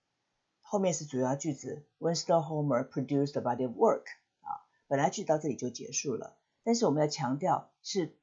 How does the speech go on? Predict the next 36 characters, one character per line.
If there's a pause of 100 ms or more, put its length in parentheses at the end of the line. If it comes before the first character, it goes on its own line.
什
么
样
子
的 (760)
作
品， (220)
什
么
样
的
作
品，
所
以
后
面
有
个
形
容
词
子
句
啊。 (400)
本
来
这
个
句
子
是
This
body
of
work